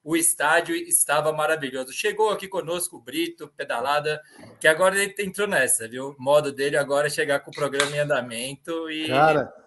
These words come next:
Speaker 2: é,
Speaker 1: e
Speaker 2: sempre quando
Speaker 1: é
Speaker 2: o
Speaker 1: isso.
Speaker 2: programa tá bombando, boa noite a todos, sempre
Speaker 1: Boa
Speaker 2: quando
Speaker 1: noite
Speaker 2: tá
Speaker 1: a todos,
Speaker 2: bombando,
Speaker 1: né?
Speaker 2: dá um atrasado nos negócios, cara. Eu falo, vou chegar mais.
Speaker 1: Muito
Speaker 2: Também fiz uma
Speaker 1: bem.
Speaker 2: divulgação monstra, monstra.
Speaker 1: Boa, boa,
Speaker 2: Aí, ó,
Speaker 1: boa.
Speaker 2: já derrubei
Speaker 1: Bom,
Speaker 2: cerveja no celular.
Speaker 1: segura a onda aí, fera.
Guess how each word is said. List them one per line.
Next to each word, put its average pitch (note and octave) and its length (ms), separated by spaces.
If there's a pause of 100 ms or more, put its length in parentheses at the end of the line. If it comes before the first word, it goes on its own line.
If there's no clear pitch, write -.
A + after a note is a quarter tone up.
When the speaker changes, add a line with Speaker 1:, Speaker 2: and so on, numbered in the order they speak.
(420)
Speaker 2:
é, C3+ 140
Speaker 1:
e - 40
Speaker 2:
sempre F3+ 280
quando G3+ 160
Speaker 1:
é - 20
Speaker 2:
o - 20
Speaker 1:
isso. - 80
Speaker 2:
programa D#3+ 380
tá D#3 160
bombando, C3 640
boa C3 200
noite C3+ 260
a A#2 40
todos, C3+ 440
sempre C#3+ 180
Speaker 1:
Boa C#3 120
Speaker 2:
quando E3 80
Speaker 1:
noite D3+ 160
Speaker 2:
tá C#3 60
Speaker 1:
a - 40
todos, D3 200
Speaker 2:
bombando, D#3+ 720
Speaker 1:
né? C#3+ 80
Speaker 2:
dá D3 120
um D#3 100
atrasado C#3 500
nos C#3 160
negócios, A#2+ 480
cara. F#2 360 (220)
Eu - 140
falo, G#2 180
vou A#2+ 100
chegar C3 280
mais. A#2 180
Speaker 1:
Muito A2+ 40
Speaker 2:
Também C#3 200
fiz D#3 160
uma D#3+ 80
Speaker 1:
bem. D3+ 80
Speaker 2:
divulgação D#3 520
monstra, B2+ 760
monstra. G2 260
Speaker 1:
Boa, G2+ 440
boa, G2 440
Speaker 2:
Aí, C3 140
ó, A2 80
Speaker 1:
boa. - 120
Speaker 2:
já C3+ 80
derrubei C#3 440
Speaker 1:
Bom, D#3 180
Speaker 2:
cerveja A2+ 320
no A2+ 100
celular. G#2+ 760
Speaker 1:
segura C#3 520
a D3 100
onda C3+ 300
aí, G#2+ 260
fera. F2 560